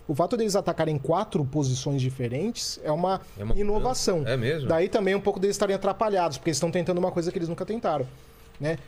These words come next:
Speaker 1: Eles nunca tentaram antes atacar de diferentes posições com forças aerotransportadas,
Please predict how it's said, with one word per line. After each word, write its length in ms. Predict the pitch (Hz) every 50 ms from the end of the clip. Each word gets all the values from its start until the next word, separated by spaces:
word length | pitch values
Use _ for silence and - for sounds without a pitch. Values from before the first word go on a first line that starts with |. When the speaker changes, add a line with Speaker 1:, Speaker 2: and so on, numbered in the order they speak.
| - -
Speaker 1:
Eles 160 | 143 147 135
nunca 260 | 143 151 196 220 254 220
tentaram 540 | - 202 180 - 175 170 165 160 156 147
antes 260 | 151 170 196 - - 233
atacar 340 | 208 - 190 - - 175
de 120 | 165 151 147
diferentes 520 | 143 170 - - 151 156 156 - - - - - - - - - - -
posições 680 | 156 160 151 139 147 131 - - 170 170 196 208 202 -
com 280 | - - 208 214 214
forças 420 | 208 - 202 196 180 - - 151 165
aerotransportadas, 1200 | 165 160 156 156 165 156 - - 160 147 135 131 - 147 151 156 160 160 156 151 131 - -